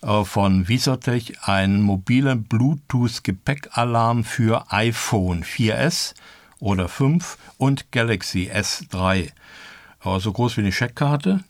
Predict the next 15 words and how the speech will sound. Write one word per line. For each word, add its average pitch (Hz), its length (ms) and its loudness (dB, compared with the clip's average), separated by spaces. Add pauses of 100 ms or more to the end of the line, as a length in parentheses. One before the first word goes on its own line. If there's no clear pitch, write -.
(120)
das 101 520 -4
kann 98 160 0
man 95 140 2
so 110 280 2
verwenden, 113 580 0
oder 139 280 0
man 120 200 2
nimmt 113 220 0
die 113 100 -2
eigentliche 101 460 -2
Elektronik 113 680 0
aus 107 200 -2
diesem 95 220 -2
Scheckkartenformat 107 1120 -2
heraus 107 460 0